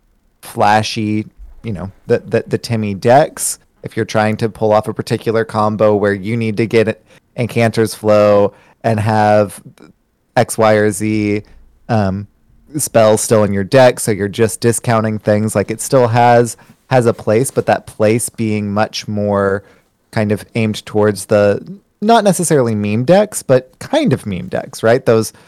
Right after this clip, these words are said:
those, uh, fringe strategies that are, are more for fun than for competitive viability.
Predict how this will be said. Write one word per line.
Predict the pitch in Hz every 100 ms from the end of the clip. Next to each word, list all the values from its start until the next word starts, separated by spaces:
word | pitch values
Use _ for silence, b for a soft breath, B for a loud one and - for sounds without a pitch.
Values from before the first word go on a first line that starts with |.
| b _ _ -
those, | 135 127 -
uh, | - 117
fringe | 110 - 143 151 147
strategies | - 127 117 120 117 127 120 120 -
that | 107 104
are, | 101 101 98
are | 110 104
more | 104 104 107 104
for | 101 - 101 95
fun | - 110 101 107 113
than | 107 101
for | - 101
competitive | - 90 107 101 101
viability. | 98 95 90 87 120 139 160